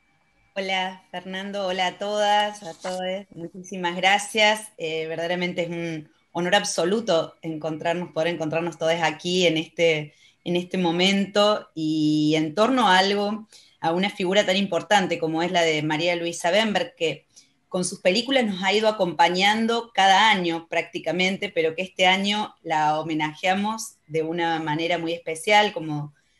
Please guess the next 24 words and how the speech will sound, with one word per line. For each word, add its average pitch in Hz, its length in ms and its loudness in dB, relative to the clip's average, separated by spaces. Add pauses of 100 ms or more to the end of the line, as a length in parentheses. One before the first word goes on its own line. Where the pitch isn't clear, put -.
(300)
decía 165 340 -4
Fer, 208 340 4
veinticinco 175 560 -2
años 180 180 -4
de 170 60 -14
su 165 140 -18
fallecimiento 175 640 -6
hacen 165 260 -6
que 165 60 -6
también 165 340 -4
una 175 200 -4
pueda 175 200 2
hacer 175 340 -4
como 170 180 -8
una 170 180 2
revisión 165 840 -4
diferente 165 520 -6
de 170 120 -2
sus 175 220 -10
obras, 220 400 -2 (460)
y 185 120 -2
hacemos 285 420 2
este 277 240 0
año, 285 460 2